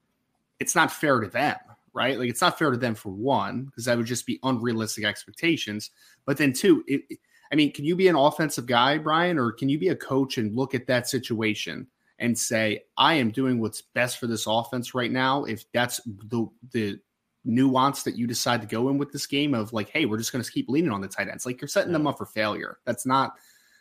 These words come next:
Speaker 1: it's just not a realistic expectation that you can put on guys like Stace, like Mitchell Evans right now. Should they be a part of the game plan? To your point, absolutely. And they could be very successful in the roles that you give them.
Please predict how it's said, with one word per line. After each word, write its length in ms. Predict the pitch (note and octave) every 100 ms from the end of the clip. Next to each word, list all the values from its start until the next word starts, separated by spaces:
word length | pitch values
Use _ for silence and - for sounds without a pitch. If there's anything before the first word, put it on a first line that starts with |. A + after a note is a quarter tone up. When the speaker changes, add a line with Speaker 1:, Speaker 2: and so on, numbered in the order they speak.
| _ C#3
Speaker 1:
it's 120 | C3+
just 180 | D3+ D3+
not 320 | D3 C#3 - _ _ _ -
a 240 | B2+ A#2 B2+
realistic 580 | C#3+ C#3+ C3+ C#3+ - -
expectation 720 | B2+ - - A2 - B2+ B2+ A2
that 100 | A#2
you 80 |
can 140 | A#2 A#2+
put 200 | - C#3+
on 180 | A#2+ G#2+
guys 260 | A2 G#2+
like 140 | A2 G#2
Stace, 480 | - A2 G#2+ - A#2
like 240 | A2+ -
Mitchell 260 | G#2+ - A2+
Evans 260 | G#2+ G#2
right 180 | G#2 -
now. 260 | A#2 G2 - - _ _ _ _
Should 160 | - C3+
they 80 | C3+
be 100 | C3
a 40 |
part 180 | C3+ C3
of 40 |
the 40 | G#2+
game 220 | A#2 C3+
plan? 320 | D#3+ E3+ F3+ F3+
To 120 | A2
your 80 | G#2
point, 320 | - F3+ A2 - -
absolutely. 720 | F#3 - A#3+ D#4 - G2+ - _ _
And 140 | C3+ D3
they 80 | D#3
could 160 | F3+
be 140 | E3+ C3
very 220 | D#3 F3+
successful 800 | - - - G#3+ - A#2+ G#2+ -
in 100 | B2
the 100 | A#2
roles 380 | G#2+ D3 D#3+ D#3
that 140 | -
you 120 | B2
give 320 | G#2+ E3 G#3 -
them. 240 | F#2